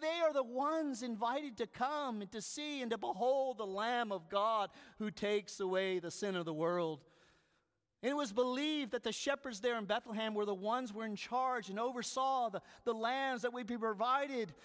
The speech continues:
for the sacrifice there in the temple. And they, they alone are invited to come and see, come and behold the great works of our God. Oh, beloved, oh, to be humble,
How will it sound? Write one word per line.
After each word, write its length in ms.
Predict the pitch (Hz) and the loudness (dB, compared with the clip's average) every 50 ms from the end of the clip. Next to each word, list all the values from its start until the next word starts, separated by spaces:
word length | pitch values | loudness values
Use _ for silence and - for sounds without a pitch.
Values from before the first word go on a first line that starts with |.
| - - - | -20 -16 -10
for 120 | - 240 | -6 -2
the 100 | 233 214 | -2 -2
sacrifice 680 | - - - 247 254 247 254 233 - 240 220 220 - - | -2 0 0 0 0 0 -2 -4 -2 0 0 0 0 0
there 300 | 196 247 269 277 269 262 | 2 2 4 4 2 0
in 60 | 240 | 0
the 100 | 226 202 | -2 -4
temple. 460 | - - 220 240 254 240 - 240 226 | -4 -4 -2 -2 -2 -2 -2 -2 -2
And 160 | 220 214 208 | -2 -2 0
they, 440 | 202 269 294 311 311 294 277 247 208 175 | 0 2 4 4 4 4 2 0 -2 0
they 320 | 240 277 294 302 311 302 | 0 2 2 2 2 0
alone 840 | 294 277 262 294 302 311 302 277 254 262 269 294 302 294 285 254 233 | -2 -2 0 0 0 2 2 2 2 2 2 4 4 2 2 0 0
are 140 | 220 214 208 | 0 0 0
invited 460 | 208 190 185 208 233 262 262 262 190 | 0 -2 0 0 0 0 0 -2 -4
to 100 | 233 214 | -6 -6
come 280 | - - 262 254 262 233 | -2 0 0 0 0 -2
and 120 | 220 185 | -4 -6
see, 460 | - - 254 254 254 240 220 202 180 - - - - - - _ - | -6 -6 -4 -4 -2 -2 -4 -4 -6 -10 -14 -20 -20 -20 -20 _ -6
come 340 | - - 294 320 320 311 302 | 0 2 4 4 4 2 0
and 120 | 294 277 | 0 0
behold 720 | 269 269 247 - 240 247 247 233 226 214 190 170 147 107 - - - - - - - - - _ _ _ _ _ _ _ _ _ _ _ _ - | 2 2 2 4 4 2 4 4 4 4 2 2 0 -4 -10 -20 -20 -20 -20 -20 -20 -20 -20 _ _ _ _ _ _ _ _ _ _ _ _ -6
the 80 | 190 180 | -4 0
great 320 | 175 233 226 220 208 190 | 2 2 2 2 0 2
works 300 | 202 226 233 202 - - | 2 2 2 2 0 -2
of 120 | 208 190 | 0 2
our 160 | 196 196 165 - | 2 2 2 0
God. 380 | - 165 175 151 143 139 - - - - - - _ _ _ _ _ - - - _ _ _ _ _ _ _ _ _ _ _ _ _ _ _ _ - 214 | 0 0 0 0 0 -2 -6 -10 -14 -20 -20 -20 _ _ _ _ _ -20 -20 -20 _ _ _ _ _ _ _ _ _ _ _ _ _ _ _ _ -4 0
Oh, 200 | 220 226 226 214 | 2 2 2 2
beloved, 400 | 180 208 196 196 196 185 208 214 | 0 2 2 4 4 4 2 4
oh, 160 | 226 254 277 277 | 4 4 4 4
to 140 | - 233 | 0 -4
be 160 | 196 240 226 196 | -4 -2 0 -2
humble, 680 | 151 - - - 226 262 294 330 311 311 269 214 - | -2 -2 0 2 4 4 4 2 2 0 0 -2 -4